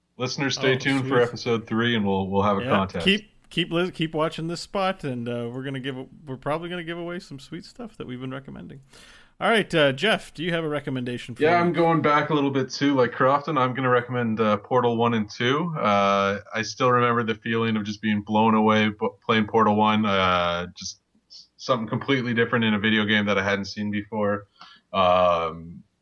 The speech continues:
Speaker 1: and yeah, great game mechanics, a lot of funny dialogue, and, uh, just overall a, a, a lot of fun for a different type of game.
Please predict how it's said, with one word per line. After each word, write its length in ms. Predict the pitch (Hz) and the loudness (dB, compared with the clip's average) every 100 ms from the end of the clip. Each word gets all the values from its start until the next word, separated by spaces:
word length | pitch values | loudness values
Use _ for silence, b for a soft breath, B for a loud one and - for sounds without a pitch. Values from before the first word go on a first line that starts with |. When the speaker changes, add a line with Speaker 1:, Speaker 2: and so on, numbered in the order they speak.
| _ _ - | _ _ -6
Speaker 1:
and 140 | 113 | -2
yeah, 240 | 113 98 98 - _ | 0 0 -2 -8 _
great 240 | 131 120 | -2 -2
game 140 | 123 113 | -2 -2
mechanics, 680 | 110 127 117 113 110 110 | -2 -2 0 0 0 -2
a 40 | 117 | -6
lot 320 | 104 101 104 | 0 2 2
of 100 | 101 | 0
funny 260 | - 104 95 | 0 0 0
dialogue, 720 | 104 98 98 98 95 98 95 _ b b b b _ - | 0 2 2 2 2 -2 -6 _ b b b b _ -6
and, 340 | 101 98 90 | -2 -2 0
uh, 220 | 98 92 | 2 2
just 240 | 90 110 104 | 0 -2 0
overall 560 | 101 101 98 95 95 | 2 4 4 2 0
a, 540 | - 95 - 98 104 101 | -4 -6 -2 -2 0 0
a, 20 | |
a 20 | |
lot 180 | 101 101 | 2 4
of 180 | 98 95 - _ _ | 2 2 -8 _ _
fun 240 | 101 95 | -2 0
for 160 | 90 95 | -2 -2
a 80 | 90 | -2
different 260 | 98 98 | -4 -2
type 160 | 95 92 | -2 -2
of 80 | 92 | -2
game. 280 | 92 92 | -2 -2